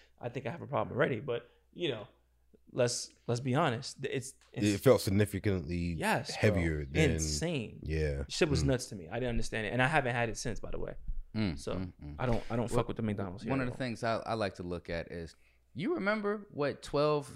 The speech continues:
Speaker 3: and thirteen, fourteen looked like when you were a kid?
Speaker 1: Yep.
Speaker 3: Look at twelve, thirteen, fourteen now. These kids are fucking huge.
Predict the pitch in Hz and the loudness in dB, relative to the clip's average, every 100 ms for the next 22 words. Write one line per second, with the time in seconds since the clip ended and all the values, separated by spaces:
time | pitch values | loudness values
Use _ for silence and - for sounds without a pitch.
0 | 92 101 - 139 - - 135 135 127 - | -12 -4 0 0 0 -4 0 0 -2 -2
1 | 135 120 - 147 135 123 135 - 127 127 | 0 0 0 0 0 2 0 0 -2 -2
2 | 113 95 92 117 120 123 120 131 135 131 | -2 -4 -2 -2 0 -2 -2 -4 -2 -4
3 | - _ _ 151 - _ _ - - - | -10 _ _ -10 -10 _ _ -20 -20 -8
4 | 135 285 339 - - 226 220 220 202 185 | 0 2 0 -2 2 4 2 0 0 0
5 | - 196 175 170 156 - 175 160 127 92 | -2 -6 -4 -4 -4 -4 -4 -2 -2 -2
6 | 90 120 131 90 80 - _ _ 98 190 | -2 2 2 0 -4 -16 _ _ -4 0
7 | 240 240 - - 196 208 208 - - _ | 2 2 -2 0 2 2 0 -8 -14 _
8 | 135 131 123 - - - - 202 190 - | 2 4 4 0 -14 -14 6 6 6 2
9 | 190 180 175 151 - 175 180 175 131 80 | 0 0 -2 -6 -8 -2 2 4 2 0
10 | - | -8